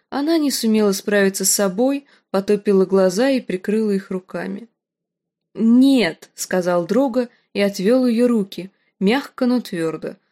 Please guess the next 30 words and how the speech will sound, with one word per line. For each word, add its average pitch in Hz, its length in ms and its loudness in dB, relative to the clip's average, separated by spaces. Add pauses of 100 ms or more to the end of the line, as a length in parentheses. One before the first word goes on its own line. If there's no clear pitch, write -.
(120)
а 175 80 -6
потом 285 460 0
опять 208 460 -2
поднял 240 360 0
ее 220 180 0
лицо, 233 340 -4
чтобы 208 280 -4
она 226 160 0
глядела 196 500 -2
на 170 120 -8
него. 160 340 -8 (580)
"Нет", — 220 520 2 (180)
повторил 175 560 -6
он. 165 260 -12 (760)
"Нет", — 254 520 2
отозвалась 190 720 -2
она 220 180 0
словно 220 380 -2
эхо. 214 560 -6 (540)
Он 311 180 2
поставил 202 680 0
ее 240 400 0 (200)
и 208 100 -6
придвинул 220 480 0
к - 60 -10
себе, 185 520 -4 (200)
чтобы 185 300 -4
снять 247 340 -4
последние 190 600 0
одежды. 170 520 -8